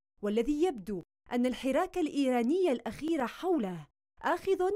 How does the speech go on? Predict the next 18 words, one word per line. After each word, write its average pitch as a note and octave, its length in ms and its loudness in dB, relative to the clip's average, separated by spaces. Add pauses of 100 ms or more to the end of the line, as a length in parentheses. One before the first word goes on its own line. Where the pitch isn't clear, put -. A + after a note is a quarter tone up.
بالمزيد B3+ 520 0
من C4 140 2
المساعي C4+ 640 0
والوساطات، A#3 920 -4 (260)
عل A#3+ 300 0
المنطقة A#3+ 920 -2 (260)
تشهد E4 380 0
ولو D#4 280 4
استقرارا C#4+ 760 0
نسبيا B3 840 -2 (260)
يعقب F4 440 0
ما C4 220 2
مر C#4+ 240 0
عليها A#3 760 -2 (240)
من A#3+ 240 2
تشويش C4 600 0 (480)
وعواصف B3+ 760 0
سياسية A#3+ 1000 -2